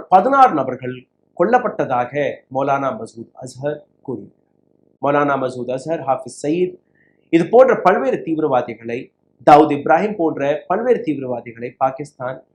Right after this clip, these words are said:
ஒழித்து வைத்துள்ளது. முதல் முறையாக தீவிரவாதிகளுடைய குடும்பத்தினர்கள் கொல்லப்பட்டதாக தெரிந்த பாகிஸ்தான்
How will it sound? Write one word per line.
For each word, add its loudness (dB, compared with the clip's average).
ஒழித்து -2
வைத்துள்ளது. -18
முதல் -2
முறையாக -2
தீவிரவாதிகளுடைய 4
குடும்பத்தினர்கள் -8
கொல்லப்பட்டதாக 0
தெரிந்த -4
பாகிஸ்தான் -6